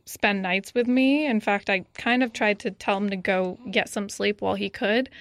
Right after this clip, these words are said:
but he insisted on sleeping on the most uncomfortable reclining chair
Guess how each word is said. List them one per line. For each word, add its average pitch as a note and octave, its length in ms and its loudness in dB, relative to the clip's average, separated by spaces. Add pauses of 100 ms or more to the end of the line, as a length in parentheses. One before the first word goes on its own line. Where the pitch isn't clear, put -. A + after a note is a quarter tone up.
(300)
but A#3 80 -2
he A#3 80 4
insisted A3+ 560 0
on G3+ 160 0
sleeping G#3+ 640 0
on G#3 220 0
the G3+ 80 0
most G3+ 360 -2 (120)
uncomfortable A3+ 1040 2
reclining G#3 720 2
chair C4+ 460 2